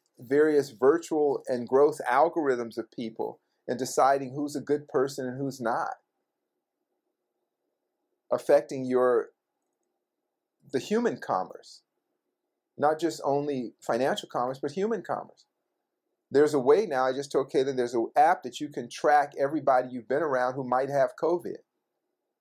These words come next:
Th-, isn't that fun? Isn't that fun?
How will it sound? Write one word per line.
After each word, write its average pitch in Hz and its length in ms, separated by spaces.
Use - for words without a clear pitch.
Th-, 170 100
isn't 170 120
that 202 160
fun? 185 480
Isn't 180 320
that 147 300
fun? 143 320